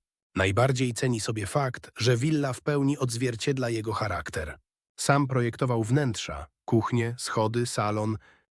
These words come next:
a nawet fotele sygnowane jego nazwiskiem, które zaprojektował w dwa tysiące drugim roku.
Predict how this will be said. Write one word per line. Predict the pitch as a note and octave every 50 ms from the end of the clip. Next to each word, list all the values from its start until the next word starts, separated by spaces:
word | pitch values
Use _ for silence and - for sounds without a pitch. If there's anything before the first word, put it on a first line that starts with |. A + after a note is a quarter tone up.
| - -
a | A#2+
nawet | B2+ C3+ C3+ C3 A#2+ -
fotele | - - B2 - D#3+ D3 B2 G2+ F#2+
sygnowane | - - G#2+ G2+ A2+ A2 A#2 B2+ B2+ A#2+ A2+ G#2+
jego | G#2+ G2+ A2 G#2
nazwiskiem, | G2+ G2 G2+ A#2+ D3+ C#3+ C3 - - B2+ A#2 A2+ -
które | - - - D3+ C3+ B2+
zaprojektował | A#2 C3 B2+ - C3+ A#2+ A#2 A2+ - - D3+ C3+ B2+ B2 A2+ A2
w | F#2+ G2
dwa | A#2 C3 D3 C3
tysiące | - B2+ - - C3 A#2+ A2+ - G#2+
drugim | G2+ A2+ B2 A2+ F#2+ F#2+ F2+ G2
roku. | A#2 C3 A2 F2+ - - D#2 C2+